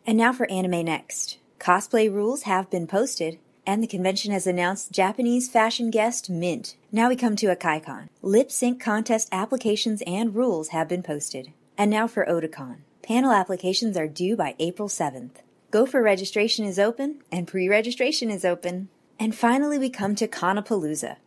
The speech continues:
The convention dates this year are October twelfth through the fourteenth, and there's a new location, Meadowview Convention Center in Kingsport, Tennessee. The convention has announced official photographer Froggy's Photos. Pre-registration is now open.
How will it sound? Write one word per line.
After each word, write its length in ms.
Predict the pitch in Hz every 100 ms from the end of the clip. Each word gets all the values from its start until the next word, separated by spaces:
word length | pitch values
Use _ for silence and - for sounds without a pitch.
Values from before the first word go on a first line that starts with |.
| _
The 80 | -
convention 560 | 202 196 185 220 302 254
dates 320 | 220 202 -
this 240 | 220 226
year 320 | 208 170 185 220
are 240 | 185 160
October 520 | 143 - - 196 208 262
twelfth 400 | - 196 196 -
through 140 | 202
the 80 | 233
fourteenth, 640 | 208 190 226 170 143 -
and 160 | - 208
there's 180 | 240 247
a 80 | 233
new 180 | 226
location, 680 | 254 254 254 277 - 147 139 -
Meadowview 640 | - 202 214 277 254 254 277
Convention 520 | 262 202 185 196 180
Center 260 | 202 185
in 220 | 202 170 156
Kingsport, 580 | - 208 247 220 202
Tennessee. 600 | - 180 180 - 156 127 - _ _
The 100 | 202
convention 480 | 208 208 202 226 269
has 160 | 233 202
announced 560 | 190 190 220 254 - -
official 460 | 180 - 214 220 285
photographer 720 | 339 320 180 175 175 196 247
Froggy's 640 | 254 - 165 175 196 214
Photos. 500 | 220 254 202 - - - _
Pre-registration 800 | - 226 220 202 - 208 233 240
is 180 | 170 151
now 440 | 160 160 170 190
open. 420 | 170 160 139 139